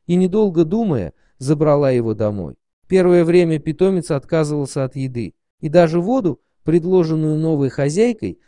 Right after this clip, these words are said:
отказывался пить. Скорее всего, это происходило потому, что кот пережил сильный стресс.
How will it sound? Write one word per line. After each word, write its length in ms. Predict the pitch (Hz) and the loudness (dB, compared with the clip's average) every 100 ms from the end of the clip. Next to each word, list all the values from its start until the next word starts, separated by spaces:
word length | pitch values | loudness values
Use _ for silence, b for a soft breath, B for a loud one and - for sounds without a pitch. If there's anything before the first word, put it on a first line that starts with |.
| _ | _
отказывался 760 | 147 147 175 165 151 143 - 139 | -6 -4 0 0 0 -4 -4 -8
пить. 300 | - 92 _ _ _ - | -8 -14 _ _ _ -18
Скорее 460 | - 156 180 170 | -2 2 4 4
всего, 280 | - 156 156 | 2 -2 0
это 160 | 143 139 | 0 -2
происходило 680 | 135 135 - 135 135 127 117 | -4 -6 -4 -6 -4 -4 -4
потому, 540 | 117 131 156 220 214 _ _ - | -6 -4 -4 -4 -8 _ _ -20
что 260 | - 196 | -2 -2
кот 280 | 196 190 - | 2 -2 2
пережил 420 | 185 175 160 151 | 4 4 2 -2
сильный 380 | 131 160 147 135 | -4 -4 -4 -4
стресс. 460 | - 135 104 - | -6 -4 -4 -6